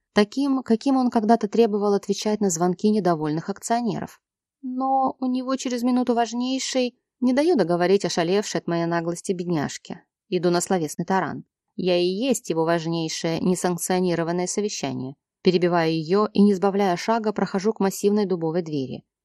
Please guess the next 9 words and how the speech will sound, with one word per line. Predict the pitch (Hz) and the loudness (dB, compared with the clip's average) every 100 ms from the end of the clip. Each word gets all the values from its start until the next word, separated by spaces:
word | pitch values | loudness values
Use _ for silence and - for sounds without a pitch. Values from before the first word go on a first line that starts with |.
| _ - | _ -2
И | |
я | 269 320 | 0 0
опаздываю. | 269 156 135 131 135 139 - _ _ | 0 -2 -4 -6 -8 -8 -12 _ _
Вхожу | - - 156 147 | -6 -2 -2 -2
без | 156 - | -6 -8
стука. | - 127 - - _ _ _ | -8 -8 -8 -14 _ _ _
По | - | -4
старой | - 180 143 | 0 0 0
памяти. | 139 131 139 - - | -4 -6 -8 -12 -14